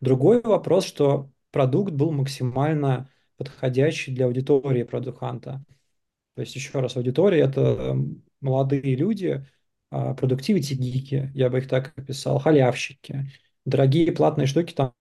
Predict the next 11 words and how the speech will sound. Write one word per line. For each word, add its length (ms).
не 80
залетают. 540
У 40
нас 260
был 240
фримиум, 520
поэтому 360
не 80
надо 200
было 160
платить. 460